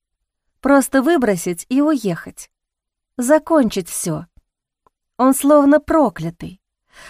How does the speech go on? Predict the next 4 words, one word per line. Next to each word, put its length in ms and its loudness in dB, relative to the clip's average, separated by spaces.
Приносит 560 4
всем 280 0
смерть. 640 -2
Нет. 580 -2